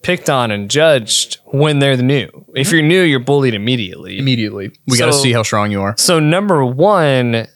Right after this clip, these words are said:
Speaker 1: just for sports, you're subjecting your kid to immediate ostracization.
Speaker 2: Mm-hmm.
Speaker 1: Is that a word?
Speaker 2: Um, sure. Why not?
Speaker 1: Your kid is gonna be ostracized immediately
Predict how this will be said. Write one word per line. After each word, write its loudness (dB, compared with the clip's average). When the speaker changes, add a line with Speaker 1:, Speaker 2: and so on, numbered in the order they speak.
Speaker 1:
just -2
for 0
sports, 0
you're 0
subjecting -2
your -2
kid -4
to -2
immediate 0
ostracization. -2
Speaker 2:
Mm-hmm. -2
Speaker 1:
Is -8
that -2
a -2
word? -2
Speaker 2:
Um, 2
sure. -2
Why -4
not? -4
Speaker 1:
Your 2
kid 2
is 2
gonna 0
be 2
ostracized -2
immediately -4